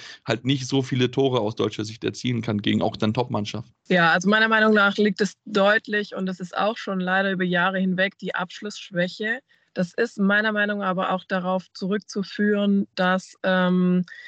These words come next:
Speaker 2: in den Vereinen und im täglichen Training einfach keine Zeit bleibt für individuelles Training. Also ich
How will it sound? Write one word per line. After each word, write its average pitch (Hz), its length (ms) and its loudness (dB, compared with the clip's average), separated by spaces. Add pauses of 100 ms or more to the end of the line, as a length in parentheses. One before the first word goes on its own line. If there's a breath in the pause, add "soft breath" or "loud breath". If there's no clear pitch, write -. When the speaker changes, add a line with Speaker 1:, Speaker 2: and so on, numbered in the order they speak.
(120)
Speaker 2:
in 214 160 2
den 214 180 6
Vereinen 190 760 0
und 185 160 2
im 185 120 2
täglichen 208 560 -2
Training 180 640 2 (400 soft breath)
einfach 190 320 0
keine 196 360 0
Zeit 208 420 -2
bleibt 170 320 0
für 180 220 -2
individuelles 180 800 2
Training. 160 640 0
Also 180 440 2
ich - 300 -4